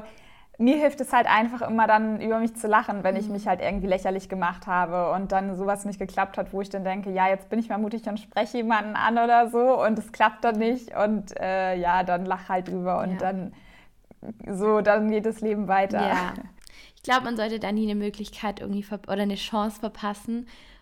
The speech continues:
Speaker 2: und, ähm, ja, so wie es ist, ist es halt und genau.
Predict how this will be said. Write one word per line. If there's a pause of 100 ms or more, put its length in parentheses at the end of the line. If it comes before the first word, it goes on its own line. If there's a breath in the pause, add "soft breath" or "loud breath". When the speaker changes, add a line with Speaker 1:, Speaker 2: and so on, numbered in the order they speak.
(160 loud breath)
Speaker 2:
und,
ähm, (420)
ja, (420)
so
wie
es
ist,
ist
es
halt
und
genau.